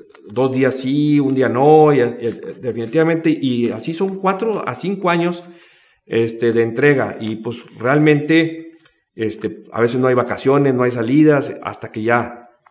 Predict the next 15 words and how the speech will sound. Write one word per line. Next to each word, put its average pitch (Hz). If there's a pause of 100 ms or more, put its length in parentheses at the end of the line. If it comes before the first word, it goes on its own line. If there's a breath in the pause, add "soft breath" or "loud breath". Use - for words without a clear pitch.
(400)
sales 208
y 104 (120)
generalmente 135
vienes 147
terminando 123
de 135
treinta 131
años 135
o 120
treinta 104
y 104
un 131
años 135
de 127
edad 110